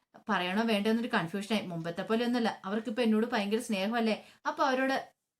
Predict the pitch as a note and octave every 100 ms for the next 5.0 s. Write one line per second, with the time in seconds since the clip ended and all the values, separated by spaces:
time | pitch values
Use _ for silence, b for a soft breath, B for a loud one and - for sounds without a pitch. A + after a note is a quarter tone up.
0 | _ B3+ B3+ C4+ - A#3+ A3 A3+ C4 B3+
1 | A#3 A#3 A#3+ A#3+ G3 G#3+ A3 - - D#3+
2 | F#3 E3+ E3+ G3 - _ _ _ _ -
3 | F#3+ E3 A3 G#3 A3 A3+ A3+ A3 F#3 G3+
4 | A3 - G3 F#3+ G3+ G#3+ A3+ A3 G3+ G#3